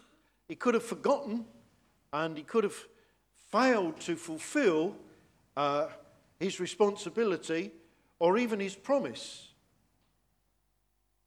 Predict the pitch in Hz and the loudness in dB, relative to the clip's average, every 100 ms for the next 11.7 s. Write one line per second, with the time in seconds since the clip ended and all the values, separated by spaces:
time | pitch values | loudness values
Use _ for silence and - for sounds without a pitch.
0 | - 175 196 285 277 247 220 190 - 269 | 2 4 4 2 6 6 4 -2 -4 -2
1 | 269 156 160 208 214 151 208 214 151 226 | 0 0 -2 -6 -10 -10 -8 -8 -2 0
2 | 202 196 - 156 170 175 156 190 127 143 | 0 0 -2 0 -2 -4 -4 -4 -4 -6
3 | - - _ _ _ - 160 190 269 247 | -10 -20 _ _ _ -8 -6 -2 0 0
4 | - 196 - 240 147 160 208 - - _ | -2 -6 0 2 2 0 -6 -18 -20 _
5 | _ _ _ _ 180 185 185 190 269 - | _ _ _ _ 0 2 4 4 4 0
6 | - 156 147 170 185 - _ _ _ _ | -2 0 0 0 -8 -20 _ _ _ _
7 | _ _ _ _ _ _ _ _ _ _ | _ _ _ _ _ _ _ _ _ _
8 | _ _ _ _ _ _ 240 226 185 127 | _ _ _ _ _ _ -2 -2 -4 -10
9 | 104 117 _ 139 143 - - 214 240 - | -12 -20 _ -16 -10 -4 2 2 2 -4
10 | - - - _ _ _ _ _ _ _ | -16 -18 -20 _ _ _ _ _ _ _
11 | _ _ _ _ _ 127 | _ _ _ _ _ -12